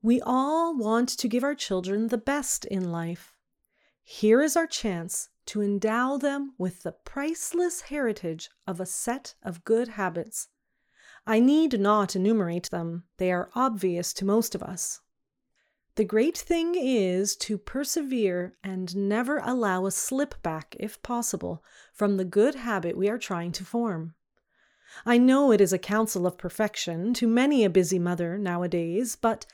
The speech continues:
believe me, it pays dividends in the long run.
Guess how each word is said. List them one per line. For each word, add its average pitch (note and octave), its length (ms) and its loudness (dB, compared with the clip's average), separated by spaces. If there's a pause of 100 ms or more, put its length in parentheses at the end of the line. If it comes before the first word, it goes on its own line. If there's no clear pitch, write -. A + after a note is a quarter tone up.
(200)
believe A#3+ 580 2
me, E3+ 300 -4 (340)
it A3 220 -2
pays G3 400 -2
dividends F3+ 920 -2
in G3+ 160 -2
the A3 100 -2
long B3 440 0
run. F3 420 -4